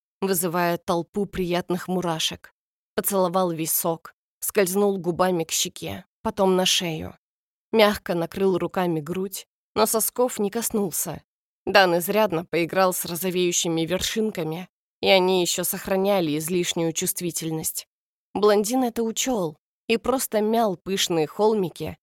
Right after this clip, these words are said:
представляя, как через недельку или две всё же уговорит Лию на эксперимент,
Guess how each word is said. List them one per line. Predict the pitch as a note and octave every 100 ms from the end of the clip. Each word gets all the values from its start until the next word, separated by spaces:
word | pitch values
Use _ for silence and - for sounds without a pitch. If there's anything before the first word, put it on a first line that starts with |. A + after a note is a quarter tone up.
| _ _
представляя, | G3 F#3 - - D3+ F3+ G3 D#3
как | - D#3
через | - F#3 F3 E3
недельку | F3 D#3 G3 G3+ - D#3+ C#3+
или | D3+ D3
две | D3+ D#3+ G3 A3 _ _ _ -
всё | - G#3+
же | G3
уговорит | F3+ F#3 F#3 G3 F#3+ D#3 D#3
Лию | G3 F#3 D#3+
на | D#3+
эксперимент, | D#3 - F#3 F#3 F3+ D#3 F#2 -